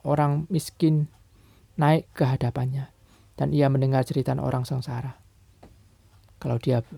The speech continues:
kalau dia berdiam diri, siapa akan menjatuhkan hukuman?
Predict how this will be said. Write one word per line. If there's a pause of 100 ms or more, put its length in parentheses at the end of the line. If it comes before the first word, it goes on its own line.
(220)
kalau
dia
berdiam
diri, (560)
siapa (160)
akan
menjatuhkan
hukuman?